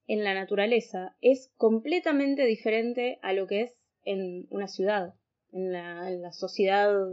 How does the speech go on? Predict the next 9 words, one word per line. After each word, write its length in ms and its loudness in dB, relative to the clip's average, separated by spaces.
que, 420 -2
que 200 -8
nos 180 -14
propone, 760 -4
no 80 -20
sé, 360 -14
todo 140 -2
el 120 -6
sistema. 560 0